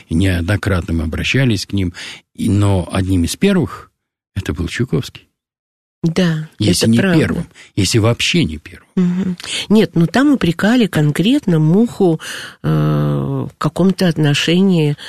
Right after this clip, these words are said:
Speaker 2: особым любовным кулакам, зажиточным людям. Потому что она пошла, нашла денежку и купила что-то.
Speaker 1: Да, совершенно верно.
Speaker 2: Ну, какие претензии к комару? Я не могу понять,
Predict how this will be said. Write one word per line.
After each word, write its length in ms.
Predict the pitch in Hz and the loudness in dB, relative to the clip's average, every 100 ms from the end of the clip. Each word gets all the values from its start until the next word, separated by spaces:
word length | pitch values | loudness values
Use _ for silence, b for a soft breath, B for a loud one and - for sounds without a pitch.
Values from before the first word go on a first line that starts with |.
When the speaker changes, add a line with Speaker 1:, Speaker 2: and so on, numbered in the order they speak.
| B B | B B
Speaker 2:
особым 560 | 151 - 175 165 147 | -4 0 0 2 2
любовным 600 | 143 139 147 170 180 160 139 | 2 2 2 4 4 2 0
кулакам, 840 | - 131 123 - 120 143 180 175 _ _ _ _ _ _ | -2 -2 -2 -4 -4 -2 -2 -4 _ _ _ _ _ _
зажиточным 1040 | 135 151 123 123 123 127 131 - 160 160 | -4 0 0 -2 -6 -6 -8 -4 0 0
людям. 540 | 156 160 160 165 165 165 _ _ _ _ _ | 0 0 -2 -2 -2 -4 _ _ _ _ _
Потому 100 | 156 | -2
что 180 | - 151 | 0 2
она 160 | 147 135 | 2 0
пошла, 560 | 123 - - 139 202 | -2 -4 -2 0 2
нашла 460 | 233 131 - 139 131 | 2 0 -2 -4 -4
денежку 920 | 123 131 185 233 208 180 - - 175 - B B B | -2 0 2 4 2 0 -4 -6 -6 -6 B B B
и 80 | 135 | -4
купила 760 | - 123 - 165 214 226 190 | -2 -4 0 2 4 6 4
что-то. 800 | 180 - 190 170 156 160 170 170 _ | 2 0 2 2 2 -2 -2 -6 _
Speaker 1:
Да, 420 | 92 92 80 78 120 | -4 -2 -2 -2 -2
совершенно 420 | 135 113 87 80 | 0 -2 0 -2
верно. 180 | 73 76 | -4 -2
Speaker 2:
Ну, 120 | 156 | 0
какие 300 | 156 151 160 | 2 0 0
претензии 560 | 151 160 - 185 175 190 | 0 -2 2 2 2 0
к 60 | |
комару? 600 | - 202 240 302 359 285 127 - | 2 2 2 4 6 4 2 -4
Я 160 | 151 147 | 0 2
не 100 | 139 | 4
могу 260 | 143 135 | 4 0
понять, 520 | 123 151 156 131 135 | 0 2 4 2 -2